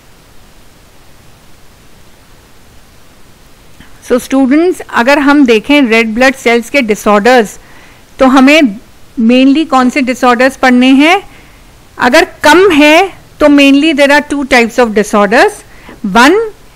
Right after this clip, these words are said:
is the anemia, जिसमें रेड ब्लड सेल्स का काउंट जो है below normal हो रहा है। अगर रेड ब्लड सेल्स का काउंट above हो रहा है नॉर्मल, then it is known as polycythemia।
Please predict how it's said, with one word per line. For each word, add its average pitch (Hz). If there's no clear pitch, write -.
is 254
the 269
anemia, 214
जिसमें 269
रेड 220
ब्लड 254
सेल्स 240
का 277
काउंट 269
जो 277
है 262
below 220
normal 214
हो 220
रहा 190
है। 185
अगर 330
रेड 269
ब्लड 294
सेल्स 262
का 285
काउंट 269
above 294
हो 247
रहा 214
है 226
नॉर्मल, 214
then 254
it 269
is 240
known 247
as -
polycythemia। 226